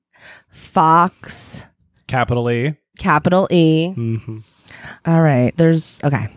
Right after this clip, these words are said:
Speaker 2: I'm just gonna, just gonna dive right in. Here we go.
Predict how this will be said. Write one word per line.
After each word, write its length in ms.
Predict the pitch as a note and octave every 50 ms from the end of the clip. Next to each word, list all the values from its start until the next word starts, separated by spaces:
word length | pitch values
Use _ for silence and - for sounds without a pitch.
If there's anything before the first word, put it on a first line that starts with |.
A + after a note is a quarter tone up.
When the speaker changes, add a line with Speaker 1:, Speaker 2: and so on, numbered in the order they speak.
| -
Speaker 2:
I'm 100 | - D#3+
just 180 | D#3 D3+ - -
gonna, 400 | D#3+ D3 B2+ C3+ C#3 C#3 D#3 - _ _ -
just 180 | F#3 E3 -
gonna 180 | - D#3+ D#3+ D3+
dive 360 | D3 D#3+ C3+ C3 C3+ C3 C#3 C#3+
right 180 | C#3 C3+ C3+
in. 320 | A#2+ G2+ G2 - F2 D#3+ D#3+ - _ _ _ _ _ _ _
Here 180 | _ C#3+ C#3+
we 80 | D3 D#3+
go. 120 | - -